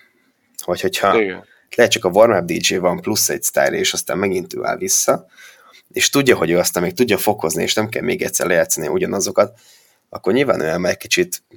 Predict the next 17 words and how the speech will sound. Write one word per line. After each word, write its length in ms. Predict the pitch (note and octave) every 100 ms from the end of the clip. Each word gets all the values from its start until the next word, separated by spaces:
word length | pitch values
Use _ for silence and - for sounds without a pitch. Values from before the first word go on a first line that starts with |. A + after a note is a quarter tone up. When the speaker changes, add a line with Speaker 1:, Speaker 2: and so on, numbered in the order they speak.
| -
Speaker 1:
akár 300 | - - -
erősebb, 520 | - - F2+ - E2 E2
vagy 140 | F2
ismertebb 520 | F#2 - C2+ - D2+
vonalba 420 | F2 E2+ F#2 F#2
is, 160 | F#2+ A#2
hogyha 160 | A2 -
tudja, 340 | - G2 -
hogy 200 | - F2+
ő 60 | F#2
azt 180 | F#2
mondta, 180 | F#2 F#2
hogy 100 | F#2
tudja, 180 | - -
tudja 280 | - G#2 G#2+
azt 120 | G#2
kontrollálni 720 | - F#2+ - F#2 F#2+ G2 A2